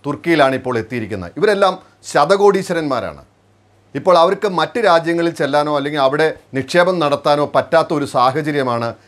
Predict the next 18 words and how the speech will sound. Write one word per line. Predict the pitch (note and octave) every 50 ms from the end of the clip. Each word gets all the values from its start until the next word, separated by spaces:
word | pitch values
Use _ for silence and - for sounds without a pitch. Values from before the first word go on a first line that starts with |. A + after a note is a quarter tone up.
| _ _ B2 C#3+
ഈ | D3+ C#3+
യുദ്ധം | C3 C3 B2 C3+ - D3
മൂലം | C3+ C3 C3 B2 A2
ഉണ്ടായിരിക്കുന്നത്. | G2+ A2 A2 G#2+ G#2+ G#2 F2+ G2+ F2+ E2+ E2 C#2+ C#2+ - _ _ _ _ _ B2
അതുകൊണ്ട് | C#3 E3 F3+ F#3 F#3 F3 F3 E3+ - - _ C#3
ഈ | E3+ F3 D#3
ഒലിഗാർക്കുകൾ | D#3 F3 F#3 F3+ F#3 F#3 F3 - F#3 E3+ E3+ D#3+
ഈ, | F3 G3 - - - D3
എന്ന് | D3 E3 D3+
പറയുന്ന | D3 C#3+ D3 D3+ D3+ D3 D3 C#3+ C3+
ഈ | C#3+ D3+ C#3+
റഷ്യൻ | C#3 C3+ - G#3 G3 F3 D#3
കോടീശ്വരന്മാരെല്ലാം | D3+ D3 D3+ D3+ D3+ D#3 D3 D3+ D3+ D3+ D3 C3+ B2+ B2+ C3 B2 A2+ - - - - _ - A#2+
ഇപ്പോൾ | - D3 D3 C3+ - - _ _ _ -
തുർക്കിയിൽ | D#3 E3 D3+ - - G#3+ G#3 G3+ - -
ചെന്ന് | D#3 C#3 C#3 C3+ C3 B2+
വലിയ | D3+ C3+ D3+ F#3+ F#3+ D3+
തോതിൽ | D#3+ C#3+ C3+ C#3 C3+